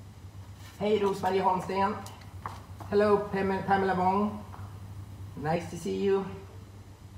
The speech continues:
Mustache off. All right, Sophie, straight answer.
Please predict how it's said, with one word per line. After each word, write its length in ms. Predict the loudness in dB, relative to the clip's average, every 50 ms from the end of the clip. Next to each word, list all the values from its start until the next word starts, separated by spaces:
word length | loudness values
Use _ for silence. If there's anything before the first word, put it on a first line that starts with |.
| -16 -16 -16 -16 -14 -14 -14 -14 -14 -14 -14 -16 -12 -6
Mustache 500 | -2 0 2 2 2 2 2 2 2 2
off. 240 | 0 0 -2 -2 -6 -10 -10 -4
All 80 | 0 2
right, 260 | 4 4 4 2 0 -2
Sophie, 280 | -6 -6 -4 -4 -4 -6
straight 440 | -8 -10 -8 -2 2 4 4 4 4
answer. 460 | 4 4 4 2 2 -2 -4 -6 -6